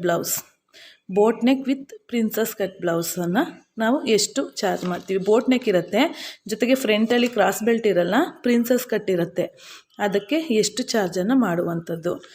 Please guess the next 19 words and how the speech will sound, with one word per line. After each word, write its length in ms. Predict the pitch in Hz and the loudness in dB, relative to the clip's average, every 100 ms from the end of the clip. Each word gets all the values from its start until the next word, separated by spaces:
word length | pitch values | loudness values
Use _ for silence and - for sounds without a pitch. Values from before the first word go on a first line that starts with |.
| - _ 214 | -20 _ -6
ಮತ್ತು 300 | 214 277 277 | 0 0 2
ಆರಿ 320 | 220 220 254 | 4 4 4
ವರ್ಕ್ 260 | 247 226 | 2 0
ಬ್ಲೌಸು, 380 | 185 170 170 - - 233 | 0 -2 -2 -6 -2 2
ಆರಿ 140 | 240 262 | 2 4
ವರ್ಕ್ 260 | 254 247 | 2 0
ಮಾಡಿಸಿ 440 | 220 180 214 226 262 | 0 2 0 0 -2
ಕೊಟ್ಟಿರ್ತಾರೆ, 640 | 214 190 185 - 170 196 | -2 -2 -4 -4 -2 2
ಆರಿ 240 | 202 240 | 4 4
ವರ್ಕ್ 240 | 240 226 208 | 4 2 0
ಆಗ್ಬೋದು, 360 | 185 185 196 | 0 0 0
ಮಿಷನ್ 360 | 202 196 226 220 | 0 0 0 2
ವರ್ಕ್ 240 | 185 175 | 0 -2
ಆಗ್ಬೋದು, 480 | 170 160 170 170 254 349 - - - 214 | -4 -2 -2 0 -2 -4 -12 -20 -10 0
ಮಾಡಿಸಿ 320 | 214 226 269 | 2 4 2
ಕೊಟ್ಟಿರ್ತಾರೆ, 840 | 269 208 202 175 180 190 320 - _ _ - | 2 2 0 0 0 0 0 -4 _ _ -6
ಅದಕ್ಕೆ 360 | 202 269 285 | 0 2 4
ನಾವು 160 | 285 247 | 4 4
ಎಷ್ಟನ್ನು 360 | 202 - 214 | 2 0 -2